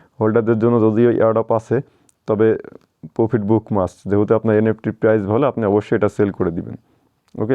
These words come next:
এখন আমরা যদি শিটসের মধ্যে চলে যাই, শিটসের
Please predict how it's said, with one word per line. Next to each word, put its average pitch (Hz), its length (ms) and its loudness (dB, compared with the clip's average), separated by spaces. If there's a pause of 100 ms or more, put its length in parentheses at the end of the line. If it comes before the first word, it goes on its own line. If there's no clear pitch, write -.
এখন 107 200 -2
আমরা 110 160 0 (100)
যদি 95 180 0 (180)
শিটসের 98 440 -6
মধ্যে 90 260 -4
চলে 87 220 -2
যাই, 90 140 -2 (2500)
শিটসের 104 320 -8